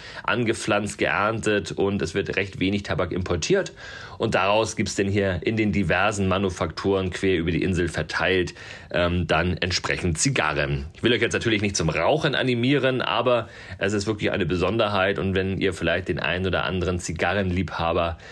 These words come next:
kennt, ähm, ist das in der Tat ein wirklich, ja, interessantes und schönes Mitbringsel, mal ein bisschen was anderes als ein Kühlschrankmagnet oder ähnliches, ähm,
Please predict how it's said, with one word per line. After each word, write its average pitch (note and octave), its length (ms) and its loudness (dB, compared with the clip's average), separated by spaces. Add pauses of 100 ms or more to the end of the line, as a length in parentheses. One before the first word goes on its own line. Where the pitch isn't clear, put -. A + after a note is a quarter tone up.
(300)
kennt, B2 440 0
ähm, G2 320 2
ist F2 200 -2
das G2 180 0
in F#2+ 140 0
der F2 120 2
Tat E2 380 -2
ein F2 260 0
wirklich, E2+ 380 0
ja, E2+ 220 2
interessantes C3 640 0
und G#2+ 160 0
schönes D3+ 340 2
Mitbringsel, A2 540 2
mal A2+ 120 2
ein G#2 80 2
bisschen A2 200 2
was F#2+ 160 2
anderes A#2+ 320 2
als - 240 2
ein G2 260 2
Kühlschrankmagnet F#2 880 2
oder D2+ 160 2
ähnliches, G2 500 0 (520)
ähm, F#2+ 340 2